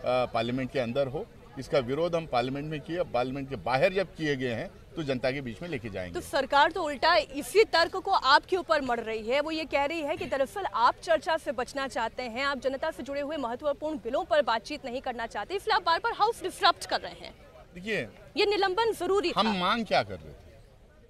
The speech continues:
Speaker 1: हम मांग क्या कर रहे थे? आपको पता नहीं सिक्योरिटी के ब्रीच हुआ, आपको पता नहीं कुछ लोग smoke bombs लेके अंदर चले गए थे,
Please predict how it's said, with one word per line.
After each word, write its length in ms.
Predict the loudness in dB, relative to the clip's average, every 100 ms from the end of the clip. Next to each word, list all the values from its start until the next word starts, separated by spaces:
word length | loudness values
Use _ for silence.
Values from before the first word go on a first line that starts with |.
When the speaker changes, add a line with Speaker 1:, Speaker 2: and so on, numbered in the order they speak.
| -20 -20 -20 -6 -4
Speaker 1:
हम 80 |
मांग 300 | 0 0 0
क्या 160 | -2 -4
कर 140 | -4
रहे 160 | -10 -12
थे? 160 | -16 -20 -20 -20 -20 -18 -18 -10 2
आपको 320 | 4 4 0
पता 300 | 0 0 0
नहीं 220 | -2 -8 -12 -16 -18 -16
सिक्योरिटी 380 | -10 -8 -6 -6
के 60 |
ब्रीच 360 | -6 -8 -8 -2
हुआ, 220 | -2 -2 -12 -20 -6 4
आपको 260 | 4 4
पता 300 | 0 4 4
नहीं 220 | 2 -4 -6 -12 -6
कुछ 200 | -2 2
लोग 120 | 2
smoke 300 | 0 0 2
bombs 300 | 2 2 -2
लेके 160 | 0 0
अंदर 220 | 2 0
चले 280 | 0 -4 -4
गए 120 | -8
थे, 360 | -12 -16 -18